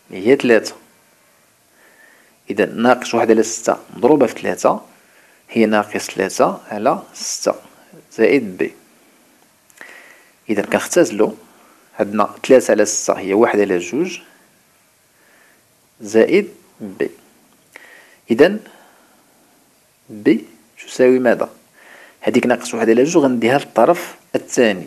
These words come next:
إذا غترجع زائد واحد على جوج، إذا غترجع ثلاثة زائد واحد على جوج. كنوحدو المقامات، المقام واحد هو جوج، إذا جوج،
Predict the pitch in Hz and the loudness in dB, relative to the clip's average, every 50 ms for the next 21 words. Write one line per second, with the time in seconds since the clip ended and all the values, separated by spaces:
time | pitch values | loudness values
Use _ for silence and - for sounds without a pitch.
0 | - - 117 107 104 92 92 - 101 107 127 127 123 - - _ _ _ _ _ | -16 -16 -10 -6 -6 -6 -4 -6 -6 -6 -6 -8 -8 -10 -14 _ _ _ _ _
1 | _ _ - 110 127 127 131 123 120 113 110 110 101 87 82 80 85 - - - | _ _ -4 2 2 4 4 4 2 0 0 0 0 0 0 -2 -6 -8 -14 -10
2 | - 98 92 90 87 90 92 95 90 82 - - 98 95 92 90 - 110 151 208 | -8 -6 -6 -4 -6 -6 -6 -8 -10 -10 -6 -4 -2 -2 -2 0 0 0 0 -2
3 | - - - _ _ _ _ _ _ _ _ _ - 110 107 107 101 101 87 78 | -4 -12 -20 _ _ _ _ _ _ _ _ _ -20 -8 -2 0 2 2 2 0
4 | 120 143 - - - - 98 95 95 - - 127 127 117 113 117 113 101 87 90 | -2 -4 -6 -8 -6 -2 0 0 0 -2 -2 0 0 2 4 4 2 2 0 -4
5 | 90 - - - - - - _ _ _ _ _ _ _ _ _ _ _ _ _ | -10 -14 -14 -16 -20 -20 -20 _ _ _ _ _ _ _ _ _ _ _ _ _
6 | _ _ _ _ _ _ _ - - _ _ _ _ _ _ - 104 107 - - | _ _ _ _ _ _ _ -20 -20 _ _ _ _ _ _ -14 -14 -12 -12 -6
7 | - 104 110 - - - - _ _ _ _ _ - - 104 92 85 - - - | 0 2 2 2 0 -2 -14 _ _ _ _ _ -16 -10 -6 -6 -6 -4 -6 -8
8 | 90 87 92 110 139 151 143 127 117 - - 110 107 104 104 - - - 104 98 | -8 -4 0 0 2 2 0 -2 -2 -2 -2 -4 -4 -4 -4 -6 -8 -10 -8 -8
9 | 95 92 90 98 110 123 147 180 185 175 - - - - - - _ _ _ _ | -8 -8 -8 -8 -4 -2 -2 -2 -2 -2 -6 -12 -16 -20 -20 -20 _ _ _ _
10 | _ - 123 104 101 95 92 92 92 95 95 101 107 120 139 156 180 190 190 - | _ -14 -10 -6 -4 -4 -4 -6 -8 -10 -8 -8 -6 -6 -6 -6 -6 -8 -10 -14